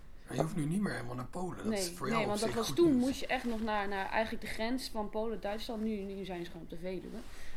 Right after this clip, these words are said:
Speaker 2: Maar, eh, ik was daar echt geobsedeerd mee. Ik wist ja, alles of zo. En toen gingen we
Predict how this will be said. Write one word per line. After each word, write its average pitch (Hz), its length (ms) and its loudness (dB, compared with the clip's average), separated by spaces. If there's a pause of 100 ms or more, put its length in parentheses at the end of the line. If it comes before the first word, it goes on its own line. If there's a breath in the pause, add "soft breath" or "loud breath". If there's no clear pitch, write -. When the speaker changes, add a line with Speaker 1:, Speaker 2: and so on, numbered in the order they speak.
(320 loud breath)
Speaker 2:
Maar, 185 360 -2
eh, 185 260 -2
ik 190 80 -6
was 233 160 -4
daar 233 140 0
echt - 140 -2
geobsedeerd 202 720 -6
mee. 285 440 -6
Ik - 160 -10
wist - 340 -10 (1400)
ja, 180 280 -8 (580)
alles 208 580 -6
of - 60 -16
zo. 247 240 -8 (440 soft breath)
En 196 140 -6
toen 185 120 -8
gingen 190 280 -8
we 170 300 -6